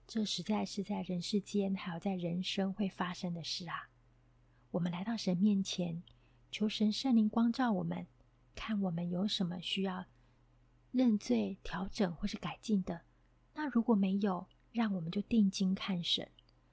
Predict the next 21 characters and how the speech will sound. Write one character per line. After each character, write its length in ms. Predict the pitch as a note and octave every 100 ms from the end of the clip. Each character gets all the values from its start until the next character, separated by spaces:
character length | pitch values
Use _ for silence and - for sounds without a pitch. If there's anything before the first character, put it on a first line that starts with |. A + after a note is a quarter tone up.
| _ _ _ _ _ -
人 180 | G3+ A3
的 100 | C4+
评 280 | - F#3 F#3+
断 240 | A3+ F#3+
也 100 | F#3+
许 240 | G3 F3+ -
是 220 | - -
重 280 | - A#3+ G3
要， 140 | G3 F#3
当 280 | - F#3+ F#3+
你 140 | F3
可 160 | - F3
能 100 | E3+
是 140 | G#3+
重 180 | G3 G3
要 140 | G3+
他 200 | F#3 -
人 140 | F#3 F3
的 80 | E3
时 180 | -
候， 360 | F3 - F3+ F3+